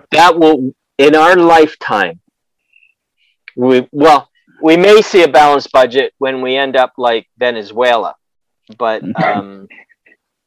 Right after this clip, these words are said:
Speaker 2: Yeah.
Speaker 1: I mean, that's, that's what they're gonna do. They talk, see, and, and this is what's really disingenuous about the whole leadership structure in this country, in finance, business,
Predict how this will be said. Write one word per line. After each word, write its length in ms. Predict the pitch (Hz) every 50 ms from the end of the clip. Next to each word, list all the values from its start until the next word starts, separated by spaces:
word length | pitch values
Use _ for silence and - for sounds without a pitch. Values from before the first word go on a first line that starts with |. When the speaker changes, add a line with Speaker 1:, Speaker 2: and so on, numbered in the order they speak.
| _ _ _ - - -
Speaker 2:
Yeah. 260 | 131 131 117 - - - _ _ _ _ _ _ _ _ _ _ - -
Speaker 1:
I 80 | - 147
mean, 180 | 156 156 156
that's, 300 | 156 175 180 180 - - -
that's 340 | - 147 139 180 202 202 -
what 160 | 285 262 196
they're 140 | - 180 151
gonna 320 | 139 151 143 135 139 110 101
do. 260 | 127 131 123 113 107
They 160 | 107 156 156
talk, 460 | - - - - 196 202 214 214 - _ _ _ _ _ _ _ _ _ _ _ _ _
see, 280 | - 165 147 143 - - - 160
and, 160 | 160 156 156
and 180 | 156 165 180 208
this 160 | 233 226 -
is 160 | 247 196 165
what's 300 | 170 175 175 151 - -
really 420 | 135 135 139 143 147 147 147 143 127
disingenuous 920 | 104 120 135 - _ - 117 113 107 113 110 113 113 110 104 101 - - -
about 320 | - - - - - -
the 80 | - 180
whole 580 | - - - - 185 196 202 208 208 196 175
leadership 520 | 151 143 156 156 151 151 143 - - 131 -
structure 580 | - - - 123 117 - - - 113 104 98 -
in 140 | 113 113 117
this 160 | 113 107 -
country, 400 | - - 113 110 - - 110 107
in 100 | 104 104
finance, 580 | - - - 135 139 135 135 135 131 123 - -
business, 580 | _ - 127 120 117 123 123 117 110 - -